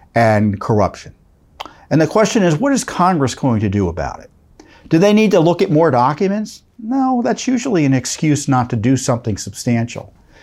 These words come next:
If I were them, I would be looking at the issues that have already been proved.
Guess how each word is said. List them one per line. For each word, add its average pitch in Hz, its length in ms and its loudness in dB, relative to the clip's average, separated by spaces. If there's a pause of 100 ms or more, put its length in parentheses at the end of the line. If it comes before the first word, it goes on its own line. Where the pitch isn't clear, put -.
(320)
If - 160 0
I 220 140 4
were 220 140 4
them, 131 260 4
I 156 140 2
would 196 160 0
be 135 140 2
looking 139 360 0
at 120 220 0
the 117 160 2
issues 131 360 0
that 117 120 0
have 110 120 0
already 185 300 0
been 110 220 0
proved. - 580 -2